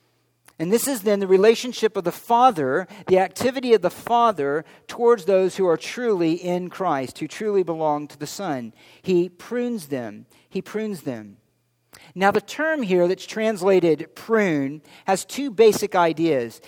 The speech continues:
It has the idea of cause something to be clean,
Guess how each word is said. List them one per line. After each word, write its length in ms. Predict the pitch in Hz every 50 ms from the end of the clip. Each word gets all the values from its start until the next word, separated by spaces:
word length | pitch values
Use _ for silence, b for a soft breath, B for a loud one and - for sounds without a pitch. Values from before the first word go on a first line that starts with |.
| B B B
It 120 | 202 208
has 180 | 196 214 226 202
the 100 | 202 220
idea 280 | 202 190 185 196 196 175
of 140 | 160 -
cause 460 | - - - - 226 240 262 277 254 -
something 580 | - 196 - - 233 233 208 185 220 214 202 -
to 140 | - 202
be 220 | 175 175 180 175 165
clean, 840 | - - - - - 226 240 226 196 160 143 139 151 180 220 214